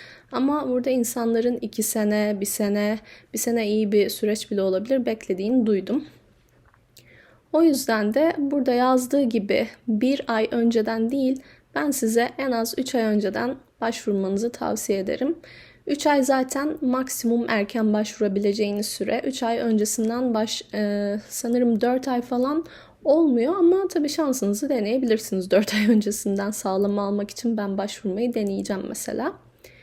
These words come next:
"You must have completed your degree in Norway." Norveç'te tamamlamış olmanız gerekiyor lisans veya yüksek lisansınızı.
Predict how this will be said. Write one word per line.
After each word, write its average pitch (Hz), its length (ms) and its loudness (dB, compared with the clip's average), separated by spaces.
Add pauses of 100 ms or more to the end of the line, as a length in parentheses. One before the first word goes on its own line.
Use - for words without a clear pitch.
(500)
"You 285 120 0
must 311 260 0
have 262 220 0
completed 254 560 0
your 220 240 2
degree 240 380 2
in 202 220 0
Norway." 202 540 -2 (120)
Norveç'te 254 500 -2
tamamlamış 196 640 -4
olmanız 185 440 -4
gerekiyor - 560 -2 (320)
lisans 220 540 -2
veya 196 240 -4
yüksek 196 460 -4
lisansınızı. 202 840 -4